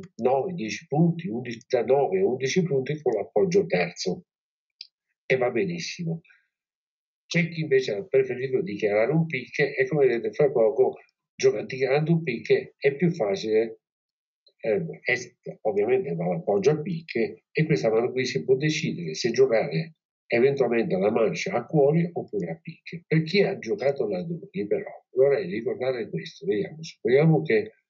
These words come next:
eh, ovest dica due fiori,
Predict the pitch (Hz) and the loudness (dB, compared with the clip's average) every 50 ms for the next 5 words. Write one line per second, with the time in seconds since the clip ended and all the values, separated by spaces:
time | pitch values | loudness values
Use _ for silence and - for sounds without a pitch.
0 | _ _ _ _ _ - 113 113 110 107 107 104 - - 127 139 151 147 131 117 | _ _ _ _ _ 0 2 4 4 4 4 2 0 0 0 2 2 2 0 0
1 | - - - 110 101 113 135 - - 110 92 - - 120 107 90 - 101 98 92 | -2 -10 -12 -10 -8 -10 -8 -4 -4 -4 -4 -2 -4 -4 -4 -2 2 2 2 2
2 | 90 85 90 92 90 | 2 -2 -2 -4 -4